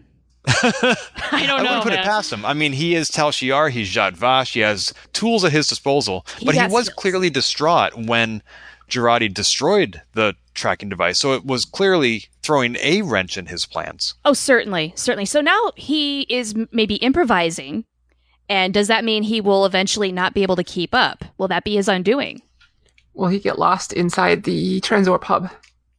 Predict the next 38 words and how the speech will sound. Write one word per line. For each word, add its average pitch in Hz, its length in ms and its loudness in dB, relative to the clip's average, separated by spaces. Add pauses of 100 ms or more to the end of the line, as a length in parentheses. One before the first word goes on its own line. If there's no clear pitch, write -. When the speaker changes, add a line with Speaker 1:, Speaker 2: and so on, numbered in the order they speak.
(420)
Speaker 2:
We'll 196 100 -4
Speaker 3:
network? 180 240 0
Speaker 2:
find 220 160 0
Speaker 1:
I 185 60 4
didn't 254 160 2
Speaker 2:
out. - 180 -2 (480)
Speaker 1:
I 190 100 2
didn't 226 220 2
realize 160 380 4
that 113 120 0
just 127 240 0
any 131 220 2
ship - 320 0
could 98 180 -8
use 113 180 -2
the - 60 -4
Transwarp 110 420 -2
conduit. 95 400 0
I 120 80 2
don't 147 180 0
remember 139 460 0
Endgame 123 440 0
well 113 200 4
enough 98 260 0
to 98 100 -6
say, 104 560 0
did 135 140 -4
they 160 120 2
have 175 120 0
to, 165 100 0
like, 123 180 2 (100)
prep - 360 -2
the - 120 -6
ship - 220 -2
to 262 40 4 (180)
Speaker 3:
Oh. 185 40 -2
Speaker 1:
go 131 220 0
in? 139 220 -6